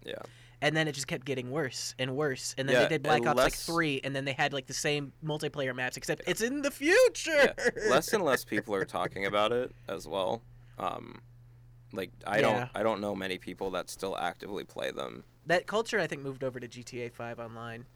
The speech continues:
Speaker 1: <laughs> I mean, there is a lot of that. But, I mean, even with Halo Five Guardians didn't do super well.
Speaker 2: I forgot
Speaker 1: Call
Speaker 2: that
Speaker 1: of
Speaker 2: there was a
Speaker 1: Duty
Speaker 2: Halo Five.
Speaker 1: Infinite Warfare didn't do super
Speaker 2: I
Speaker 1: well.
Speaker 2: completely forgot that there was
Speaker 1: Um,
Speaker 2: even a Halo Five.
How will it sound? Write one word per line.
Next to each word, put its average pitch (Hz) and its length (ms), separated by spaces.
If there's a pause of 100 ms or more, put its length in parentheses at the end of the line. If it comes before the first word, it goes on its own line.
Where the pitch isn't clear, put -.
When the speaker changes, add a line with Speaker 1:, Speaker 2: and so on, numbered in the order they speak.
(240)
Speaker 1:
<laughs> - 600
I - 60
mean, 101 240 (140)
there 110 200
is 113 120
a 98 40
lot 78 220
of 55 120
that. - 200 (160)
But, 107 240 (420)
I 101 100
mean, 107 180
even 135 260
with 101 260 (360)
Halo 110 300
Five 95 280
Guardians 87 520
didn't 104 180
do 69 140
super - 320
well. 62 380 (180)
Speaker 2:
I - 100
forgot 208 340
Speaker 1:
Call 104 140
Speaker 2:
that - 60
Speaker 1:
of 143 60
Speaker 2:
there 98 60
was 95 120
a - 20
Speaker 1:
Duty 95 140
Speaker 2:
Halo 120 140
Five. - 180
Speaker 1:
Infinite 95 300
Warfare 69 420
didn't - 260
do - 140
super - 200
Speaker 2:
I 180 40 (100)
Speaker 1:
well. 57 220
Speaker 2:
completely 180 400
forgot 143 380
that - 100
there 135 80
was 120 220
Speaker 1:
Um, 113 80
Speaker 2:
even - 140
a 120 60
Halo 120 300
Five. 110 320